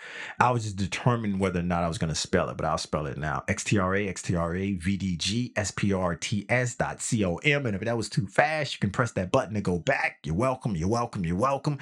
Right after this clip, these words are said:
We back here so I can keep going forward. There's a YouTube as well. Extra Extra V D G.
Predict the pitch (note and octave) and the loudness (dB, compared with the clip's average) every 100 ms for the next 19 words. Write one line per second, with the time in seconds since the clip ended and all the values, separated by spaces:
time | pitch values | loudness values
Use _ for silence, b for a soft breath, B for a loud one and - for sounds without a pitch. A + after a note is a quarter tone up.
0 | B - G3 - - - D3+ D#3 F2+ F2 | B 2 4 2 -2 2 2 2 -2 -2
1 | F2+ A#2+ - F2+ D#2+ - D3+ E3 E3 - | 0 0 2 2 2 2 2 4 0 -4
2 | - B B B B B - D3+ D#3 C#3 | -10 B B B B B 4 6 4 0
3 | - _ - G2 F#2+ G2 G#2 - F#2+ F2 | -6 _ 2 4 4 2 2 2 4 2
4 | E2+ F#2 F#2+ F#2 F#2+ b b b - - | 2 2 2 2 -4 b b b 2 2
5 | - F#2+ B1 - - G2 E2 F#2+ F2+ E2+ | 0 0 0 0 0 2 2 2 2 2
6 | D#3 D3+ | 2 0